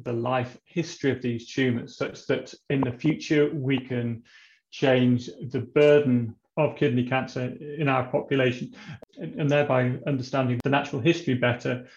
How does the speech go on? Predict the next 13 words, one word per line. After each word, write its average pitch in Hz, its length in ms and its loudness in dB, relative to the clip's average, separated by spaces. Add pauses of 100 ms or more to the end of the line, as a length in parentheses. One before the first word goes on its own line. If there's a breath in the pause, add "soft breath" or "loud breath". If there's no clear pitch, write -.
(320 loud breath)
so 143 360 4
we 143 120 2
can 135 140 -2
be 127 160 0
confident 139 600 2
about 123 320 -2
screening 135 560 -2
approaches, 127 680 -6
we 123 180 -6
can 123 120 -8
be 120 140 -8
confident 123 320 -6
about 120 340 -2